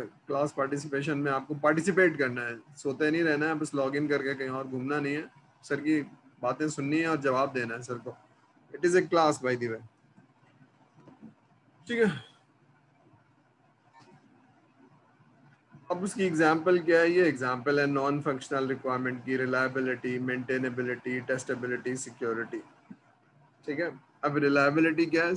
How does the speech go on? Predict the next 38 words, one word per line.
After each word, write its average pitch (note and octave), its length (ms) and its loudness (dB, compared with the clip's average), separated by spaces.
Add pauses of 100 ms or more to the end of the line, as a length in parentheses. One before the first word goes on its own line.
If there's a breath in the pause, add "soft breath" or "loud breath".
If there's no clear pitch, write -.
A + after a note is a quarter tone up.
functionality D3 600 2
तो D#3+ 120 2
बता C3 260 2
दी D3 120 2
है, F3+ 60 2
लेकिन D#3+ 320 2
system D3 380 0
ऐसा C3+ 240 0
ना E3 80 2
हो E3 80 0
कि E3 120 0
कभी D3 220 0
चले C#3+ 300 2
कभी C#3 240 0
ना C3+ 200 -4
चले, C3+ 300 -4
ठीक - 880 -16
है, D3+ 80 0
कभी D3+ 220 4
result D3 300 4
दे C#3+ 120 6
रहा C#3+ 80 4
है C#3 80 2
कभी C3+ 260 -2
ना, C3 140 -2
तो D3 160 0
it E3+ 120 -4
should F#3 200 2
be G3 100 8
reliable। D3 520 6 (420)
उसकी D3 200 -4
design, C#3+ 500 2
उसका C#3+ 240 0
architect C3+ 440 0
बहुत D3+ 160 4
अच्छा C#3+ 240 0
होना B2 240 -2
चाहिए, A2+ 320 -6